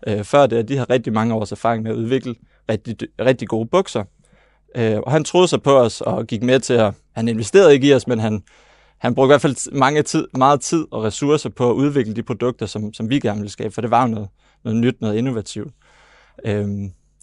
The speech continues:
så, øh, så simpelt, så kom vi, så kom vi i gang, og så, øh, kom Christoffer hjem til Danmark igen. Vi, øh, får lagt et budget, øh, og, øh, det havde vi ikke sådan super meget erfaring med, så vi bruger halvfems procent af alle de penge, som vi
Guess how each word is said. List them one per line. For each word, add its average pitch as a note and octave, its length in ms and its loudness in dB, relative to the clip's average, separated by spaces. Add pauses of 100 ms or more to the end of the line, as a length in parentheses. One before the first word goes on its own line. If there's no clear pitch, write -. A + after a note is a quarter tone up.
(120)
så, A#2+ 340 6
øh, A2+ 240 2
så - 160 -4
simpelt, D#3+ 420 2
så C#3 120 0
kom A2+ 260 0
vi, G2+ 220 -6 (220)
så E3 120 -4
kom A2+ 200 -4
vi G2+ 60 -6
i G2 40 -6
gang, C#3 380 0
og G#2+ 460 -2 (960)
så, C3+ 400 4
øh, G2+ 160 0
kom G#2+ 200 -6
Christoffer A2 400 -6
hjem A2 200 -4
til - 180 -14 (100)
Danmark D3+ 320 0
igen. C#3 420 -6 (120)
Vi, A#2+ 320 -2
øh, G#2 180 -6
får - 120 -12
lagt G#2 360 -4
et G#2 240 -8
budget, - 640 -4 (180)
øh, G2+ 460 -4 (600)
og, A2 380 -4
øh, A2+ 120 -6
det C#3 80 6
havde C3 100 8
vi A2+ 60 2
ikke A#2 100 0
sådan B2 100 -4
super C3 240 -2
meget A2 180 0
erfaring B2+ 340 2
med, G#2+ 140 0
så - 120 -8
vi G#2 140 -8
bruger C3+ 340 4
halvfems C3 360 -2
procent A#2+ 280 -2
af B2 40 -2
alle A2+ 120 -4
de A#2+ 60 -4
penge, C#3 260 0
som A2+ 200 -6
vi G2+ 180 -6